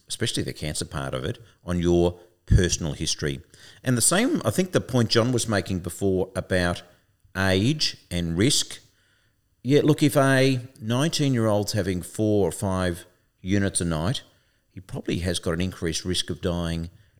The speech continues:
not from some medical thing, but from, you know, doing something silly. And that is quite different from a fifty-year-old who's having a glass or two of red wine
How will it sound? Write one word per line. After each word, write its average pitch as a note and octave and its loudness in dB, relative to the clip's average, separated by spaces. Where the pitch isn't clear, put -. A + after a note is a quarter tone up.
not A2+ -4
from - -8
some E2+ 0
medical G2 0
thing, D2+ -4
but E2 -4
from, D#2+ -4
you A2+ -6
know, E2 -2
doing F#2+ -2
something E2 -4
silly. G#2 -2
And C3 2
that B2+ 2
is C#3+ 2
quite E3+ -2
different A2+ -2
from G2 0
a F2+ 2
fifty-year-old F2+ 0
who's E2+ -2
having E2+ -2
a D#2 -4
glass F2+ -4
or F2+ -6
two E2 -4
of D2 -8
red D#2+ -2
wine D#2 -6